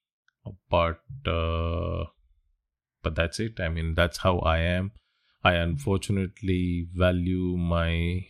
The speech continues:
silences. I, I, I adore my silences. I put a huge premium, premium on them. And if I had a choice, I would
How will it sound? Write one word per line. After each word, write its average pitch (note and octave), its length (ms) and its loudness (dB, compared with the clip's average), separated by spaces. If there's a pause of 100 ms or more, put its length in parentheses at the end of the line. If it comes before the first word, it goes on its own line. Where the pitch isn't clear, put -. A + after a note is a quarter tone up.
silences. F2+ 920 0
I, E2 560 0 (140)
I, E2 400 -4
I F2 100 0
adore G#2 460 2
my G#2+ 220 -2
silences. F2 760 -6
I E2 200 -2
put E2+ 240 -8
a D#2+ 40 2
huge G#2+ 520 -2
premium, D#2+ 580 -2 (220)
premium F2+ 380 2
on E2 160 0
them. E2 220 -2 (1120)
And F2+ 240 2
if B2 180 0
I G#2+ 140 6
had G2 180 0
a F#2 60 -2
choice, F2 720 0 (140)
I F2 220 2
would F2 300 -4